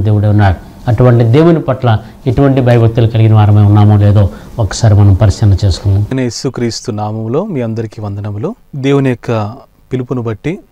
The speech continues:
Speaker 2: తెలుగేతర రాష్ట్రమైన కర్ణాటకలో గడిచిన అనేక సంవత్సరముల నుంచి సేవ చేయుటకు ప్రభు నడిపించిన విధానం బట్టి ప్రభును స్తుతిస్తూ ఉన్నాను. రెండు వేల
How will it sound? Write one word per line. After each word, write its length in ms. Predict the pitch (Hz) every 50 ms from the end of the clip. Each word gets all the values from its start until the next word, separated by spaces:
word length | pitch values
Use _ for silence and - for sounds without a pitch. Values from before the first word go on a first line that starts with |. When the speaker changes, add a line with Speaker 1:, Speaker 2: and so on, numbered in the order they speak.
| - - -
Speaker 2:
తెలుగేతర 440 | 120 120 131 143 143 131 147 127 120 120
రాష్ట్రమైన 500 | 117 113 - - 123 120 117 113 113 117 123 143 -
కర్ణాటకలో 680 | - 123 117 135 139 127 - 123 113 117 104 98 110 110 131 - - - - -
గడిచిన 240 | 123 113 - - 123
అనేక 200 | 117 120 113 - 120 - -
సంవత్సరముల 400 | 117 123 123 - - 143 135 131 127
నుంచి 260 | 123 117 - - 147 160 180 - - - - - -
సేవ 180 | - 127 117 120 117 -
చేయుటకు 400 | - 120 110 - 113 - - 139 160 - - - -
ప్రభు 160 | 123 123 135
నడిపించిన 460 | 131 123 120 113 - 123 113 - - 113 110
విధానం 280 | 110 123 127 135 127 120
బట్టి 180 | 117 110 - 123
ప్రభును 280 | - 120 110 110 113 - -
స్తుతిస్తూ 440 | - - - - 117 - - - -
ఉన్నాను. 320 | - 101 101 104 104 110 113 - - - - _ -
రెండు 160 | 123 117 123
వేల 140 | 123 123 123